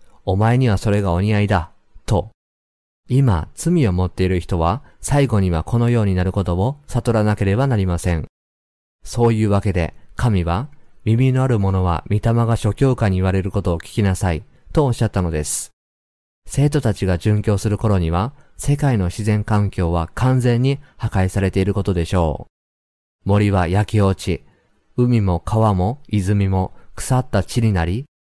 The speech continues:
太陽も月も星も光を失って、全世界が暗闇に包まれるでしょう。悪霊に支配された住人たちは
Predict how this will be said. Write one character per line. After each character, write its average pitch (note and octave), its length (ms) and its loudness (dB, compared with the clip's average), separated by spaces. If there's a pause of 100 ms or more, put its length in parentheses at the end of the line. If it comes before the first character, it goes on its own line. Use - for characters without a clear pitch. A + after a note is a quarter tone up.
(200)
太 D3 180 2
陽 A2+ 300 2
も G#2+ 300 -2
月 - 300 -2
も F2 260 -2 (100)
星 A2 380 -2
も D#2+ 280 -4
光 A2+ 420 -2
を F2+ 100 0
失 F#2 280 -4
っ F2 60 -2
て、 G#2+ 300 -2 (360)
全 C3+ 260 2
世 A2+ 160 0
界 F#2+ 240 0
が A#2 300 -2
暗 A2 180 0
闇 G2 300 2
に C3 140 0
包 - 320 -4
ま G2+ 60 2
れ F#2+ 100 2
る F#2+ 120 0
で E2+ 140 -2
し - 100 -4
ょ D#2 320 -2
う。 - 20 -20 (720)
悪 A2+ 300 -2
霊 C#3 100 4
に C3+ 120 2
支 - 120 -2
配 A#2+ 180 2
さ G2 120 -2
れ F#2 100 0
た F2 160 -2
住 G#2 160 0
人 G#2 160 2
た F#2 140 -2
ち - 100 -10
は F2 240 -2